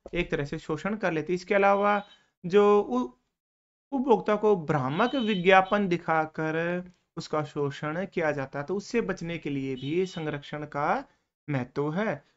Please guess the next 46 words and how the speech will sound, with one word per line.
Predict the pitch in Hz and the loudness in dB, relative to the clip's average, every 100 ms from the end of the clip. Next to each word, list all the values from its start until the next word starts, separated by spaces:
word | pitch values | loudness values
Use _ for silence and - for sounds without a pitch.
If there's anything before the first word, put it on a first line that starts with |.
| _ | _
तो | 151 | -8
इसमें | 156 - - 151 | -8 -8 -14 -8
इस | 147 151 - | -6 -6 -10
तरीके | 139 127 131 | -12 -10 -10
की | 131 | -12
बातें | - 131 135 131 | -12 -12 -10 -10
लिख | 131 | -10
के | 127 139 | -10 -10
इसका | 135 - | -10 -10
जवाब | 131 127 143 190 302 _ _ _ | -8 -8 -6 -8 -10 _ _ _
दे | 139 | -6
सकते | 139 139 139 | -6 -8 -8
हैं। | - | 6
अब | 208 220 247 - - _ _ - | 6 8 6 4 -6 _ _ 2
आते | 185 190 | 2 2
हैं | 190 | 0
हमारे | 175 151 147 | 0 -2 -2
इस | 147 | -6
क्वेश्चन | - 151 - 151 | -6 -6 -4 -10
के, | 143 151 | -6 -4
पेपर | 151 - 151 156 | -4 -4 -2 -2
के | 147 151 147 | -4 0 0
लास्ट | 147 175 - | 2 0 2
पार्ट, | 202 196 | 4 4
जिसमें | 170 160 165 | 2 -8 -8
छह, | 185 | -6
छह | 180 208 | -4 -2
नंबर | 208 208 | -2 0
वाले | 202 196 | 0 0
क्वेश्चन | 190 196 - 202 | 0 -4 -4 -4
हैं। | 196 202 | -2 -4
क्वेश्चन | - _ _ 214 277 | -8 _ _ 2 4
नंबर | 262 240 | 4 6
इकतीस, | 214 214 175 - 185 180 - | 4 2 -2 0 0 0 0
हेनरी | 196 220 254 | 0 0 -2
फ्योल्गर | 226 202 202 | -2 0 0
किन्हीं | 190 180 180 180 | -2 -2 -4 -4
छह | - 220 | -4 -2
सिद्धांतों | 214 147 143 147 170 | -4 -4 -6 -4 -6
का | 165 | -4
वर्णन | 151 143 143 143 | -4 -4 -4 -6
किए। | 143 160 156 143 | -6 -6 -4 -6
तो | 151 151 151 | -6 -6 -4
हेनरी | 139 160 175 | -4 -4 -4
फ्योल | 175 160 160 | -4 -4 -4
ने | 160 160 160 | -4 -6 -6